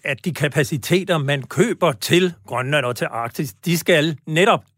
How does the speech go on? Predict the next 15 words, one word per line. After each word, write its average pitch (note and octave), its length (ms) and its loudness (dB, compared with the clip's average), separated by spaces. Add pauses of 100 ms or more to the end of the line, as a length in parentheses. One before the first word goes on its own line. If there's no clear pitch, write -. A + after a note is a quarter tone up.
dual C#3+ 440 2
use, C3+ 280 -2
hvor C#3+ 200 0
det C#3+ 60 0
ikke F#3 240 2
kun G#3 340 0 (160)
er, C#3 180 2 (480)
at D3+ 180 -4
de D#3 80 -2
skal C#3+ 140 -2
kunne D3 220 0
anvendes C3+ 600 0
til B2+ 280 -2
søredning C3 800 0
og, A#2+ 280 -2